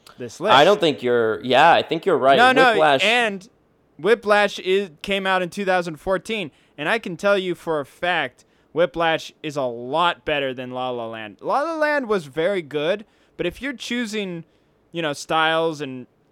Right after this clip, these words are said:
Speaker 1: I don't know, out of the two, even as two m-, random movies, Whiplash is a better movie.
Speaker 2: I also think it's interesting in the description, it says, "Like Quentin Tarantino,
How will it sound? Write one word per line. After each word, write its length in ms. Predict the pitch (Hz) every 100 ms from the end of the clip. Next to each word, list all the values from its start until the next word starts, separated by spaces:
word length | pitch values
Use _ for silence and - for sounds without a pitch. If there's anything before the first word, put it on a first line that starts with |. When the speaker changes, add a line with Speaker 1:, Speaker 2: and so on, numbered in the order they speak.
| -
Speaker 1:
I 140 | 139
don't 140 | 160 139
know, 280 | 127 120 117 _ _ _ _ _ _ _ _ _ -
out 180 | 147 196
of 100 | 165
the 80 | 156
two, 580 | - 226 262 147 120 135 _
even 260 | 185 220 208
as 240 | 180 160
two 220 | - -
m-, 220 | 202 165 160
random 480 | 143 165 190 175 156
movies, 540 | 214 247 123 117 - _ _ _
Whiplash 560 | 156 214 180 185 180 -
is 140 | 160 147
a 60 |
better 260 | 131 165 151
movie. 380 | 143 160 117 82
Speaker 2:
I 80 | -
also 240 | 156 185 202
think 160 | 185
it's 120 | 170
interesting 380 | 160 151 - 139
in 80 | 127
the 80 | 127
description, 480 | 120 - 123 - 127
it 80 |
says, 300 | 113 123 120
"Like 480 | 117 113 117 135 -
Quentin 340 | - 135 - 127
Tarantino, 880 | 135 120 120 - 113 117 123 131